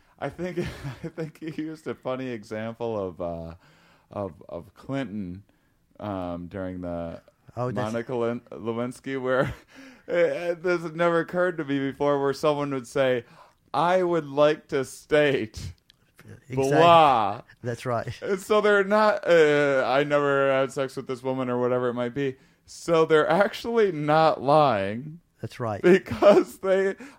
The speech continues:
Speaker 1: are stating that.
Speaker 2: That's right. I wanna
Speaker 1: Even
Speaker 2: make
Speaker 1: though
Speaker 2: it
Speaker 1: what they're saying, stating is a lie.
Speaker 2: That's right.
Speaker 1: <laughs>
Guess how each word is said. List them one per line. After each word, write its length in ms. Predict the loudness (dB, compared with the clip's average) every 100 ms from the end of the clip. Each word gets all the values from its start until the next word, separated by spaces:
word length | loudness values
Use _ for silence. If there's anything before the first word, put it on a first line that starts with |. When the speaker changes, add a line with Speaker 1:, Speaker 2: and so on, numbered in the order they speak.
| -2
Speaker 1:
are 260 | 0 2 0
stating 760 | -6 4 8 8 8 4 2
that. 400 | -2 -2 -4 -8 -12
Speaker 2:
That's 200 | -10 -6
right. 160 | -6
I 80 | -6
wanna 220 | -4 2
Speaker 1:
Even 100 | 4
Speaker 2:
make 80 | 4
Speaker 1:
though 140 | 4 6
Speaker 2:
it 20 |
Speaker 1:
what 160 | 6
they're 140 | 4 0
saying, 420 | 2 4 4 2 -4
stating 500 | 0 4 6 4 0
is 140 | -2
a 60 | -2
lie. 560 | -2 0 -2 -4 -8 -12
Speaker 2:
That's 240 | -12 -10
right. 180 | -10 -2
Speaker 1:
<laughs> 560 | 0 0 -2 -2 -4